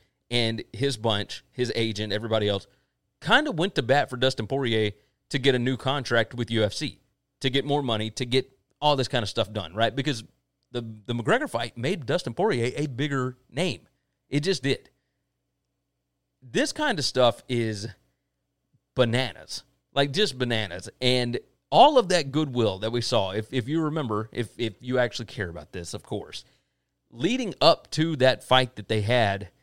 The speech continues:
earlier this year, back in, uh, uh, February, I guess it was,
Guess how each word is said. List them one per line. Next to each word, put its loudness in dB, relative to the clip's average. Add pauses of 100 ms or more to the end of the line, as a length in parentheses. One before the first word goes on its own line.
(420)
earlier 4
this -2
year, -2
back 0
in, -2
uh, 2 (100)
uh, -8
February, 0
I 0
guess -2
it -8
was, -10